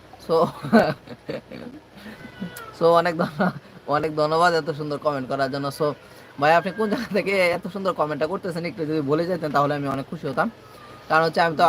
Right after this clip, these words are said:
আপনাকে চিনতে পারি নাই। So কোন জায়গা থেকে আপনারা কমেন্টটা করতেছেন ভাইয়া, অবশ্যই কমেন্ট, এ, আমাকে জানান, তাহলে আমি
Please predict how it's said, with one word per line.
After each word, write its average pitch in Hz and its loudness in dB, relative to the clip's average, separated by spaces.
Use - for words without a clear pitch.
আপনাকে 151 -4
চিনতে 147 -6
পারি 156 0
নাই। 240 -2
So 170 2
কোন 196 -2
জায়গা 190 4
থেকে 190 0
আপনারা 151 0
কমেন্টটা 160 2
করতেছেন 190 -2
ভাইয়া, 165 2
অবশ্যই 160 -6
কমেন্ট, 147 -4
এ, - -4
আমাকে 135 -4
জানান, 156 2
তাহলে 151 0
আমি 143 -4